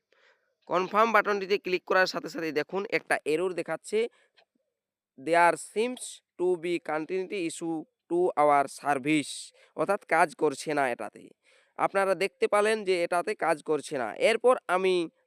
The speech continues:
আধার সিডিং করে দেখাচ্ছি, আধার সিডিং হচ্ছে কি না। দেখুন আধার সিডিংয়ে ক্লিক করলাম, আধার সিডিং অথবা ডিসিডিংয়ে ক্লিক করলাম। এখানে আধার নাম্বারটা এন্টার করছি। আমি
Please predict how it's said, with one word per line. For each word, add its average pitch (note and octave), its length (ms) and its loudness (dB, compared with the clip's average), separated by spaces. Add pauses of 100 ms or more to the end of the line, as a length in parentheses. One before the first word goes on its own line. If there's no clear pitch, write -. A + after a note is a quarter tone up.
আধার F3+ 360 4
সিডিং A#3 500 -4
করে G#3 220 2
দেখাচ্ছি, D3 560 -6 (260)
আধার E3+ 280 4
সিডিং E3 300 -4
হচ্ছে D3+ 360 -8
কি F3+ 100 -6
না। D3 120 0
দেখুন E3+ 240 -4
আধার D#3+ 220 2
সিডিংয়ে F3+ 460 -2 (340)
ক্লিক F3+ 200 0
করলাম, A#2 460 -4
আধার E3 280 2
সিডিং F3 300 -4
অথবা F3+ 280 0
ডিসিডিংয়ে F3 520 -4
ক্লিক E3+ 240 -4
করলাম। D3 480 0 (380)
এখানে G3 540 2 (760)
আধার E3+ 260 4 (100)
নাম্বারটা D#3 480 0 (520)
এন্টার D3+ 400 -2 (100)
করছি। B2+ 340 -8 (2250)
আমি A3 200 6